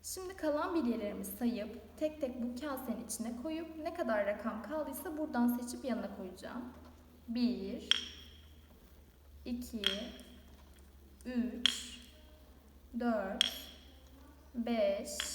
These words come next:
altı, yedi,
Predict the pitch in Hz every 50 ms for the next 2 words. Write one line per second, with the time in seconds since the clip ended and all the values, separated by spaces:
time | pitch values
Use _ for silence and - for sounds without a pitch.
0 | - - - - - - - - - - - - - - - - - - - -
1 | - - - - - 240 233 226 226 226 - - - 247 226 214 214 233 - -
2 | - - - - - - - - - - - - - - - - - - - -
3 | - - - - - 247 240 240 240 240 226 208 196 214 226 254 320